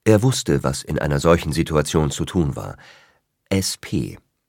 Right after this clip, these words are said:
die Standardprozedur, war angesagt.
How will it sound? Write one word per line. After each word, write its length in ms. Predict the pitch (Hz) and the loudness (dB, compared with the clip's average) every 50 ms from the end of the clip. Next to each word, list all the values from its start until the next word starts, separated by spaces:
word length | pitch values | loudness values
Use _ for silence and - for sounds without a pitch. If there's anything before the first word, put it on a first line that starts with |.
| _ _ _ _ - | _ _ _ _ -6
die 120 | 85 80 71 | -6 -4 -4
Standardprozedur, 1300 | - - 87 90 85 71 64 53 - - - - 62 64 - - 71 62 69 69 71 67 62 58 52 62 | 0 2 2 2 2 2 -2 -4 -6 -10 -10 -10 -10 -8 -6 -6 -4 -2 0 0 0 0 0 -2 -4 -4
war 180 | 64 62 - | -4 -4 -4
angesagt. 640 | - 69 67 - 62 - 65 67 67 - - - | -4 -4 -4 -6 -6 -6 -4 -4 -4 -4 -6 -14